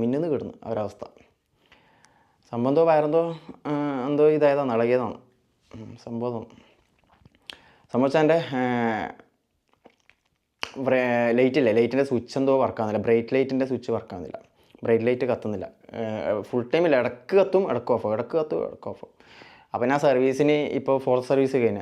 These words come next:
സർവീസിന് കൊടുത്തിട്ട് അവരോട് ഞാൻ പറഞ്ഞതാണ്, ആ, സ്വിച്ച്, അപ്പോൾ അവരൊന്ന് സ്വിച്ച് മാറ്റാൻ. ഞാൻ പറഞ്ഞു, "ആയിക്കോട്ടെ, സ്വിച്ച് മാറ്റും." പക്ഷെ അവർ മാറ്റിയിട്ടില്ല. അപ്പം ബ്രേക്ക് ലൈറ്റ് വർക്കാകുന്നില്ല. ബ്രേക്ക് ലൈറ്റ് മസ്റ്റാണ് കേട്ടോ.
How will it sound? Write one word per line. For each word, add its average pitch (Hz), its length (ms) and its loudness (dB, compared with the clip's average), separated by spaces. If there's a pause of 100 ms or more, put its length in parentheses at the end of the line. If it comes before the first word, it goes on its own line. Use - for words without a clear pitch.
സർവീസിന് 113 300 0
കൊടുത്തിട്ട് 131 300 2
അവരോട് 127 260 0
ഞാൻ 131 140 -2
പറഞ്ഞതാണ്, 107 420 -2 (1120)
ആ, 110 140 -6
സ്വിച്ച്, 117 300 -4
അപ്പോൾ 120 200 2
അവരൊന്ന് 127 320 2
സ്വിച്ച് 120 240 -4
മാറ്റാൻ. 104 220 -4
ഞാൻ 104 100 -4
പറഞ്ഞു, 117 160 -2
"ആയിക്കോട്ടെ, 104 300 -4
സ്വിച്ച് - 220 -12
മാറ്റും." 98 260 -10 (260)
പക്ഷെ 104 160 -12
അവർ 113 100 -2 (100)
മാറ്റിയിട്ടില്ല. - 380 -10 (1160)
അപ്പം 107 220 -2
ബ്രേക്ക് 117 520 0 (100)
ലൈറ്റ് 139 440 2 (360)
വർക്കാകുന്നില്ല. 104 580 -4 (160)
ബ്രേക്ക് 107 220 -4
ലൈറ്റ് 117 180 0
മസ്റ്റാണ് 113 380 -6
കേട്ടോ. 92 160 -6